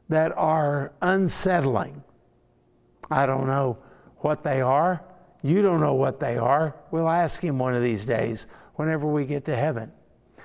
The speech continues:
But he's getting counsel from people that are telling him, "You need to run, David. Flee, flee, get out of here. You need a change,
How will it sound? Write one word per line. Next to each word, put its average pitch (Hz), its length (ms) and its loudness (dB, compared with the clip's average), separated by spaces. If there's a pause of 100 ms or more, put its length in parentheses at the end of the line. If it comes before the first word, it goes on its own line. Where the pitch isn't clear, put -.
(240)
But 190 120 0
he's 175 180 0
getting 262 400 0
counsel 160 840 -2 (580)
from 151 260 -2
people 170 420 0
that 175 160 0
are 151 80 0
telling 180 400 0
him, 151 200 0 (280)
"You 294 80 0
need 269 180 0
to 185 80 2
run, 165 460 2
David. 147 480 0 (480)
Flee, 214 560 0 (340)
flee, 226 360 -2
get 214 220 0
out 214 240 2
of 185 60 2
here. 123 340 0 (340)
You 220 140 2
need 208 200 2
a 147 80 0
change, 165 800 -2